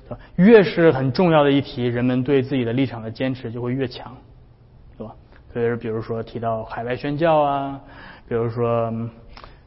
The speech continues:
呃，教育问题啊，对吧？比如说，嗯，一些，一些，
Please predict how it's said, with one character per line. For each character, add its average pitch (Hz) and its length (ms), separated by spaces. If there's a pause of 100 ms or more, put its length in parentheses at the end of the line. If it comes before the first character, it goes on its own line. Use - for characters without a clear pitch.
呃， 117 500
教 156 260
育 135 80
问 135 180
题 123 160
啊， 123 380 (220)
对 123 100
吧？ 113 180 (500)
比 117 60
如 110 140
说， 110 400
嗯， 113 260
一 120 120
些， 113 380 (280)
一 123 60
些， 120 120